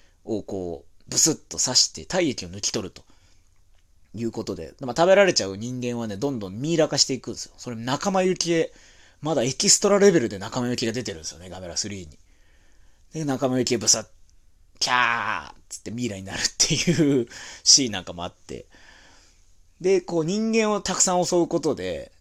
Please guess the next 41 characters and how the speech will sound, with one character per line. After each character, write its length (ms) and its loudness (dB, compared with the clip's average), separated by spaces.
ギ 140 0
ャ 60 4
オ 100 4
ス 180 2
の 260 -4
変 320 -4
異 60 -2
種 120 -2
な 140 -4
ん 60 -6
で 80 -4
す 120 2
け 120 -2
ど、 400 0
人 280 -2
間 220 4
の 180 0
デ 100 -4
ィ 100 2
ー 60 8
エ 20 -2
ヌ 100 -2
エ 160 0
ー 60 -6
を 80 -10
吸 240 -2
収 240 0
し 160 2
ま 100 0
く 120 -8
っ 20 -4
た 200 -4
お 80 -2
か 140 -4
げ 80 -2
で、 240 4
二 160 -4
足 240 -2
歩 140 -2
行 240 -2
の、 340 -2